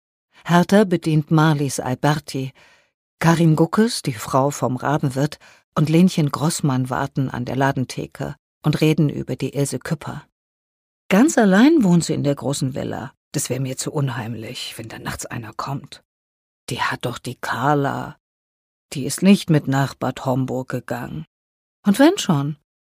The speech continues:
glaubst du, die Carla nimmt's mit einem Einbrecher auf? Die?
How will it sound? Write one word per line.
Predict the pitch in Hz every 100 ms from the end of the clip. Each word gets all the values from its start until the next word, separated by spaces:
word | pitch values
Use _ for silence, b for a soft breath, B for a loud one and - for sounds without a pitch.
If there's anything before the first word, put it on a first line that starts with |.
| _
glaubst | - 240 -
du, | 254
die | 196
Carla | - 160 240 294
nimmt's | 226 190 -
mit | 190 175
einem | 170 160
Einbrecher | - 240 349 320 - -
auf? | - - - _ _ _ _ _ -
Die? | 156 202 285 190